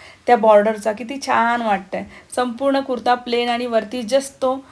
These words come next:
अ, त्याच्या बॉर्डरचं एक छोटंसं प्लॅकेट आलेलं आहे. त्याच्यानेच त्यांना एवढा रिचपणा आलेला आहे ना, की अजून काहीही लावायची गरज नाही पडत. आणि जेंट्स कुर्त्याला सिम्पलच छान दिसतात, ते आपल्याला मुलींसारखे उगाचच बॉर्डर बिर्डर नाही लावत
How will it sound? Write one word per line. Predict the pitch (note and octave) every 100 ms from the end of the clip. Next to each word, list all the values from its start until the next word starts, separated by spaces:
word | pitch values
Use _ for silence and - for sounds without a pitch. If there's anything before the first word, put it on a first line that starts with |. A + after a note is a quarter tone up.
| - - -
अ, | G#3+ G#3 G#3 G#3+ -
त्याच्या | A#3 C4+
बॉर्डरचं | A#3 A#3 A3 A#3 B3
एक | B3+ -
छोटंसं | A3 G#3 A#3 A#3 D#4+ E4+ - _ _ _ - -
प्लॅकेट | C4 B3 A#3 F#3+
आलेलं | E3+ -
आहे. | - - - -
त्याच्यानेच | A3+ A#3 C4+ D4 D4
त्यांना | C#4 C4 C4+
एवढा | C4+ A#3+ B3+ C4
रिचपणा | B3+ B3 - C4+ C4
आलेला | A#3 A3+ A#3
आहे | A3+ A3+
ना, | A3 A3 - - -
की |
अजून | C4 B3+ C#4+
काहीही | C#4 A#3 B3 B3 C#4
लावायची | C#4 A#3 A3 A3+ C4
गरज | A3+ G#3 G3+
नाही | G#3 G3+
पडत. | G3+ F3+ F3+ - - -
आणि | - C4+
जेंट्स | A#3 D4+ D4
कुर्त्याला | - D4+ D4+ D4 D4
सिम्पलच | D4 C#4 A#3+ C#4 D4 D4
छान | C4+ A#3+
दिसतात, | A#3 A3 - G#3
ते | G#3 A#3 A#3 - -
आपल्याला | G#3+ G#3 A#3+ A#3+ A#3+
मुलींसारखे | A3+ A3 A#3+ A#3+ A#3+ A#3+
उगाचच | B3+ G#3+ A#3 B3
बॉर्डर | G#3+ A3 G#3 A#3
बिर्डर | A3+ A#3 A#3
नाही | A3 G#3
लावत | G3 E3+